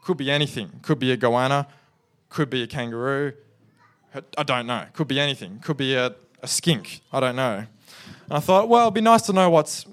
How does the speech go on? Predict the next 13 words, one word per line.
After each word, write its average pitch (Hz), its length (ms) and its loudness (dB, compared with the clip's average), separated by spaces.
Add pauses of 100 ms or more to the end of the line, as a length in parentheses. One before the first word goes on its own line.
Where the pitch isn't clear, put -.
(160)
what 151 220 4
it 135 140 -2
is, 143 180 0
but 135 260 0 (300)
I'm 143 120 -8
not 139 120 0
expecting 147 560 0
to." 160 260 4 (580)
Um, 127 680 0 (800)
anyway, 190 480 2 (500)
lo 190 240 2
and 190 80 -2
behold, 165 580 0